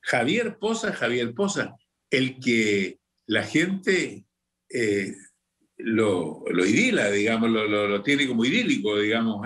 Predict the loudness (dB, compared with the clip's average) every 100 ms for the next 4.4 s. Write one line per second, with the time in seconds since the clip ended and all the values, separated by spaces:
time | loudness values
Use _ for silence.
0 | -4 -2 0 -2 -2 -2 0 -2 -2 -4
1 | -2 -6 -8 _ _ -2 0 2 0 0
2 | 0 0 0 0 0 0 -2 -2 -2 -4
3 | -6 -8 -14 _ -6 -2 0 0 0 2
4 | 2 2 0 -6